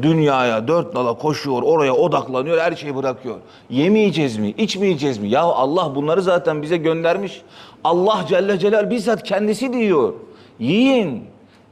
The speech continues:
için, için, gezin,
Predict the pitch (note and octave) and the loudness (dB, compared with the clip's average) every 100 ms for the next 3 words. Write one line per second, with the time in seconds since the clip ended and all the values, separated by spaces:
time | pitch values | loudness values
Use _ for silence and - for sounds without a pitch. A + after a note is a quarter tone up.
0 | - A3+ - C4+ G#3+ C3 - - - - | -2 0 2 4 2 0 -6 -14 -20 -20
1 | - - - - _ _ - - - - | -20 -20 -20 -20 _ _ -20 -20 -20 -20
2 | - - - - A#3+ B3 C#4 G#3+ B2+ A2+ | -20 -20 -20 -2 0 4 2 2 -2 0
3 | A3 C4 D4 A#3+ D3 G2+ | 2 4 4 2 0 -8